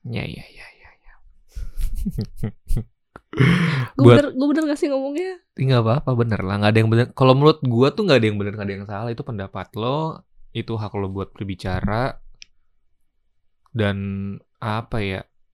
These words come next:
Speaker 1: nggak, kalau gue nggak terlalu peduliin kata-kata orang dan feedback orang sih. Yang penting gue udah lega, cukup dah gitu. Oke, buat lo sendiri, Ra,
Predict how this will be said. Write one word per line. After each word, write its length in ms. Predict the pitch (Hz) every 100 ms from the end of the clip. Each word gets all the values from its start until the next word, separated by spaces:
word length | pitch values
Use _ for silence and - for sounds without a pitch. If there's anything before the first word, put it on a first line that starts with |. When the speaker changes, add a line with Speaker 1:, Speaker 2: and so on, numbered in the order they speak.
| _ _ _ _ _ _ _ _
Speaker 1:
nggak, 500 | - 131 117 107 107 -
kalau 220 | 113 104
gue 140 | 104 143
nggak 160 | 131
terlalu 200 | 110 104 -
peduliin 440 | 104 98 104 98
kata-kata 480 | 98 95 101 98 -
orang 240 | 98 95
dan 100 | 101
feedback 280 | 98 107 104
orang 280 | 95 107 120
sih. 260 | 127 117 131
Yang 220 | 170 101 101
penting 120 | 127
gue 100 | 123
udah 120 | 113 98
lega, 200 | 92 95 -
cukup 340 | - - - _
dah 340 | 104 90 - -
gitu. 260 | - - - - _ _ - _ _ _ _ _ _ _ _ _ _ _ _ _
Oke, 500 | - 101 92 90 - - - _
buat 260 | 107 104 -
lo 80 | 104
sendiri, 340 | 107 98 95
Ra, 100 | 92